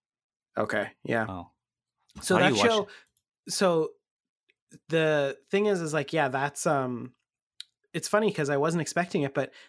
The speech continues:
Speaker 1: the show that it's closest to, and I hate to say this out loud because it will have a bad reaction either way. Either people that don't like the show will be turned off,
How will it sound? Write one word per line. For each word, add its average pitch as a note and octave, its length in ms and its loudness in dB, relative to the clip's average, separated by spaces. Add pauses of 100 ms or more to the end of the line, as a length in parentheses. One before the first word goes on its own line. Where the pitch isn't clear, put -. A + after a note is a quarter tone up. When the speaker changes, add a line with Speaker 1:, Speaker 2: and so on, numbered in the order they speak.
Speaker 1:
the D#3+ 60 -4
show G#3 280 2
that D#4 120 -2
it's - 140 -4
closest - 560 -4
to, C4 300 -4
and C#3+ 80 -6
I A#2+ 40 -6
hate D#3+ 300 -6
to E3+ 100 -6
say C3+ 220 -4
this C3+ 160 -4
out A#2 140 -4
loud B2+ 240 -2
because C3 340 -2 (680)
it D#3+ 120 2
will D3+ 140 4
have D#3 220 2
a E3 60 2
bad C#3 240 2
reaction C#3 320 0
either B2 220 -4
way. G#2+ 240 -10 (460)
Either D3+ 220 2
people E3+ 280 0
that C3 240 0
don't D3+ 220 0
like G#3+ 180 -2
the B3 100 0
show B3+ 420 0 (100)
will D3 120 2
be C3+ 140 -2
turned C3+ 320 -2
off, D#3+ 320 2